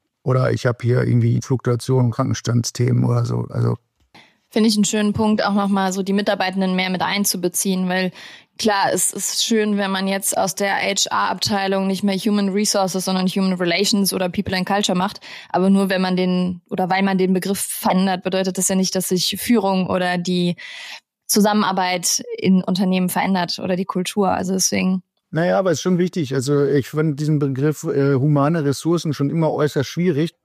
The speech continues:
Speaker 1: Und wir wissen ja, Sprache schafft Wahrheit. Ähm, damit fängt's auch irgendwo an, ne?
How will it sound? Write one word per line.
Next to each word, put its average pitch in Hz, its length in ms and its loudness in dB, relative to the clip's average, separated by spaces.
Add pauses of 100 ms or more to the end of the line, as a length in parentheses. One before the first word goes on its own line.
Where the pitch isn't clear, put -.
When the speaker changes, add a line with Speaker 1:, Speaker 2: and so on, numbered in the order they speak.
Speaker 1:
Und 123 180 -2
wir 131 140 2
wissen 143 240 0
ja, 127 100 2
Sprache 135 440 -4
schafft 131 320 -4
Wahrheit. 139 460 0 (380)
Ähm, 135 640 4
damit 135 260 2
fängt's 151 260 0
auch 127 140 -2
irgendwo 139 420 2
an, 104 360 -2
ne? 151 340 -2